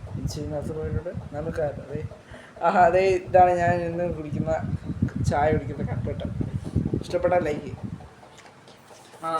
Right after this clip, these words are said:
അപ്പം ദേ ഗൈസ്, ഈ കപ്പ് എൻ്റെ ചേച്ചി എൻ്റെ ബർത്ത്ഡേക്ക് ഗിഫ്റ്റ് ചെയ്തൊരു കപ്പാണ്. അപ്പം അതും, അപ്പോൾ ഈ കപ്പിലാണ് ഞാൻ നിങ്ങൾക്ക് ചായ കുടിക്കുന്നത്. അപ്പം, അപ്പോൾ ഈ വീഡിയോ ഇത്രയേ ഉള്ളൂ.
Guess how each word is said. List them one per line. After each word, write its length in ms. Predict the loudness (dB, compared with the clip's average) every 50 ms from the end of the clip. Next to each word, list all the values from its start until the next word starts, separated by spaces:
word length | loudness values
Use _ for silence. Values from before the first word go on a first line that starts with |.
| 0 0
അപ്പം 220 | 0 0 0 -2 -4 -6 -10 -14 -20 -20 -18 -10 -4
ദേ 100 | -2 -2 -2 -2 -4 -12 -20 -20 -20 -20 -20 -20 -20 -20 -20 -20 -20 -20 -20 -20 -20 -20 -20 -20 -20 -20 -20 -20 -16 -10 -8 -8 -8 -8 -12 -20 -20 -20 -20 -20 -20 -20 -20 -8 -2
ഗൈസ്, 300 | 0 0 2 0 -2 -4 -4
ഈ 20 | 0 0
കപ്പ് 200 | 0 0 2 0 2 2
എൻ്റെ 160 | 2 2 0 -2 -2
ചേച്ചി 260 | -4 -4 -4 -2 0 0 0 0
എൻ്റെ 140 | 0 -2 -2 0
ബർത്ത്ഡേക്ക് 500 | 0 -2 -2 -2 -2 -4 -2 -2 -2 -2 -2 -2 -4
ഗിഫ്റ്റ് 340 | -8 -10 -12 -14 -14 -10 -8 -6
ചെയ്തൊരു 240 | -4 -4 -4 -4 -6 -6
കപ്പാണ്. 320 | -8 -6 -4 -4 -4 -4 -6 -10 -16 -20 -20 -20 -20 -20 -16
അപ്പം 160 | -10 -6 -2
അതും, 200 | -2 -2 -2 -2 -6 -14 -18 -20 -20 -20 -20 -20 -20 -20 -20 -20 -20 -20 -20 -12 -8 -8 -6 -6 -8 -12 -18 -20 -20 -20 -20 -20 -20 -20 -20 -20 -20 -18 -10 -4 -2 -2 -2
അപ്പോൾ 220 | 0 2 2 4 4 4 4
ഈ 20 | 2 0 -2
കപ്പിലാണ് 360 | -2 -2 0 0 0 0 0 0
ഞാൻ 80 | -2 -4 -4
നിങ്ങൾക്ക് 180 | -4 -4 -2 0 4
ചായ 120 | 4 4 4 2
കുടിക്കുന്നത്. 360 | 0 -4 -8 -12 -14 -14 -16 -14 -8 -4
അപ്പം, 280 | -4 -2 -2 -2 -4 -6 -10 -12 -14 -18 -20 -20 -20 -20 -20 -20 -20 -20 -20 -20 -20 -20 -20 -20 -20 -14
അപ്പോൾ 180 | -4 2 4 4 4 2 0 -2
ഈ 20 | -4 -4
വീഡിയോ 180 | -4 -4 -4 -4
ഇത്രയേ 200 | -2 2 4 6 6
ഉള്ളൂ. 140 | 6 6 4